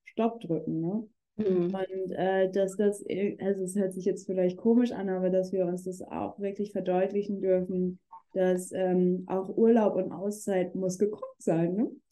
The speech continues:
Speaker 1: <laughs>
Speaker 2: Mhm.
Speaker 1: Also, ähm, egal mit was, also was uns da, ähm, was uns da so begleitet. Und ich fand es total schön, eine Mama aus dem Modern Witchcraft Circle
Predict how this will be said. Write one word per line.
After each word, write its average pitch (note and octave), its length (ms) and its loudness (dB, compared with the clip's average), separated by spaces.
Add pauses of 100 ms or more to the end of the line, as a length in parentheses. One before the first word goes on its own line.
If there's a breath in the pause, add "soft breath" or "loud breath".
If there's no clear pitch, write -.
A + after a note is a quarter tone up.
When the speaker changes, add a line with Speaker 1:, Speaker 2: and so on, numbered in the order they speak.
(120)
Speaker 1:
<laughs> D4+ 380 6
Speaker 2:
Mhm. C#4+ 340 12
Speaker 1:
Also, G3+ 480 2 (440 loud breath)
ähm, G#3 400 4
egal A3+ 800 4
mit A#3 300 4
was, A#3 600 -4
also G3+ 380 0
was G#3 200 0
uns G#3 240 -2
da, F#3+ 480 -2
ähm, F#3+ 720 -4 (220)
was G3+ 180 -2
uns G3 180 -2
da F#3 140 2
so F#3 140 2
begleitet. F#3+ 640 -2
Und F3+ 400 -2 (340)
ich - 40 -20
fand G#3 180 2
es G#3 120 -2
total G3+ 460 -2
schön, G#3+ 420 4
eine G3+ 300 -2
Mama G3 480 -4
aus G3 120 -10
dem F#3+ 360 -6
Modern G3 280 -2
Witchcraft G#3 360 -2
Circle F#3 680 0